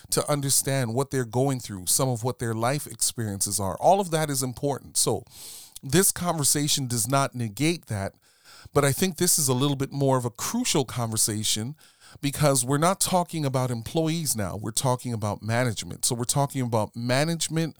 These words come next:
within management. So what do we do now that we have someone who was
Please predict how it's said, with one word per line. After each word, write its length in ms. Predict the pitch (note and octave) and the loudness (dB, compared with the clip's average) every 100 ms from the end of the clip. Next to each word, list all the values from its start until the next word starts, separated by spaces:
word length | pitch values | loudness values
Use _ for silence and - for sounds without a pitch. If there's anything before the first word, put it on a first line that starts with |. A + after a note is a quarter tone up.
| - - - - | -20 -20 -20 -10
within 640 | A2+ B2 - - F#3+ F3+ | -2 -2 -2 -4 -2 0
management. 680 | C3+ A2 F#2+ F2+ - G2 - | 0 -2 -4 -8 -8 -8 -2
So 120 | - | 2
what 400 | D#3+ C#3+ E3+ G#3+ | 2 0 -2 -2
do 120 | - E3 | -4 -4
we 180 | E3 | -4
do 300 | C#3 D3 A3 | -4 -2 -2
now 420 | F#3 A2 F#2 G2 A2 | 0 0 0 -4 -4
that 160 | B2 | -8
we 120 | C3+ A#2+ | -6 -2
have 320 | C#3+ C#3+ C#3 | 0 0 2
someone 560 | - F#3+ F3+ A#2+ A2+ | 2 2 0 0 0
who 320 | A2 - C#3+ C3+ | -4 -2 0 0
was 600 | A#2 A#2+ A#2 A#2+ A#2 | 2 2 2 0 -2